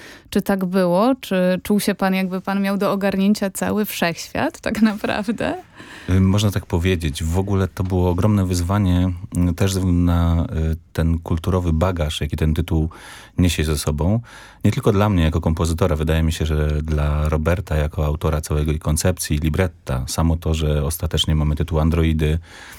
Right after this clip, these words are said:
Speaker 2: mamy to sięgnięcie do szerokiego, takiego spektrum całego widnokrągu tej kultury science fiction, która powstawała wtedy w latach sześćdziesiątych, siedemdziesiątych.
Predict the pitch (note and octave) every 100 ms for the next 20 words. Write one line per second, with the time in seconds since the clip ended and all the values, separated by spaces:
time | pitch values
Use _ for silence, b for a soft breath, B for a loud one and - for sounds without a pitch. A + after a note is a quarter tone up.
0 | B - D#2+ E2 E2+ F2 E2 E2+ D#2+ D#2
1 | D2+ E2+ D#2 - D#2+ D#2 D2 D2+ D2+ D2+
2 | D2 - - D#2+ D2 - - E2 - D2+
3 | - D#2 D2+ D2+ D2+ D2+ D2+ D2+ D#2+ D#2+
4 | D#2 E2 F#2+ F2 D#2+ D2+ D#2 B B B
5 | E2 D#2+ F#2 E2+ E2 D#2 - D#2 - D2+
6 | D2+ - D#2 - D2 C#2+ C#2 - D2+ C#2
7 | C#2 C#2+ - D2+ D2 C#2+ D2+ - D2 C#2+
8 | C2+ D2 C#2 D#2+